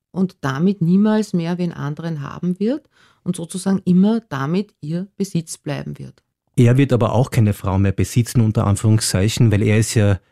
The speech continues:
Speaker 2: lebenslang eingesperrt worden. Wir wissen aber, dass lebenslang nicht immer gleich lebenslang bedeuten muss, Martine. In seinem Fall aber schon.
Speaker 1: Dürfte so sein, ja, weil er ist nicht nur zu lebenslanger Haft verurteilt worden,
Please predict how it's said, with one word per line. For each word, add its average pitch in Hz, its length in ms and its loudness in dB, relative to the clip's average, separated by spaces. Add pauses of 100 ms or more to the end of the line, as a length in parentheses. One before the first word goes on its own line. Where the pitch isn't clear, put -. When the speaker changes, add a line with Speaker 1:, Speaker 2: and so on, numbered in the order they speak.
Speaker 2:
lebenslang 107 640 2
eingesperrt 104 640 0
worden. 104 280 4 (300)
Wir 101 140 0
wissen 120 260 2
aber, 110 160 0
dass 107 180 -2
lebenslang 117 440 2
nicht - 140 0
immer 135 140 2
gleich 123 220 0
lebenslang 113 440 2
bedeuten 117 420 0
muss, 104 180 0
Martine. 107 400 0
In 110 80 2
seinem 135 420 0
Fall 147 220 -2
aber 151 140 -2
schon. - 300 -8 (840)
Speaker 1:
Dürfte 240 360 0
so 160 160 -6
sein, 143 340 -4
ja, 165 400 -2
weil 147 540 0
er 147 460 -2 (320)
ist 170 240 -2
nicht 190 260 2
nur 175 180 2
zu 151 120 -4
lebenslanger 143 640 0
Haft - 300 -10
verurteilt 143 580 -8
worden, 202 380 -2